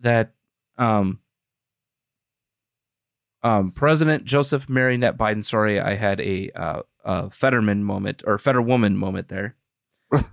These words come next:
Speaker 1: Um, but, uh, yeah, nothing that, uh, the president, Joseph Marinette Biden, or Kamala Harris, or the Dem-,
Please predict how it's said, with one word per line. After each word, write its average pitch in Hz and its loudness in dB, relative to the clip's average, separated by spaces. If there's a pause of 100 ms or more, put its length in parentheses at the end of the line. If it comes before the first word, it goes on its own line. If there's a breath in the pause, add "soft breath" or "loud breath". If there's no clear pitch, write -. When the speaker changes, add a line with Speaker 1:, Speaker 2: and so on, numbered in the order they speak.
Speaker 1:
Um, 98 -6 (960 loud breath)
but, 120 4
uh, 98 2 (320)
yeah, 120 0 (260)
nothing 180 2
that, 143 0
uh, 113 2
the - -8
president, 120 -2 (200)
Joseph 123 0
Marinette 110 0
Biden, 98 -6 (340)
or 107 4
Kamala 131 2
Harris, 104 -2
or 101 -6
the 95 -14
Dem-, 127 -2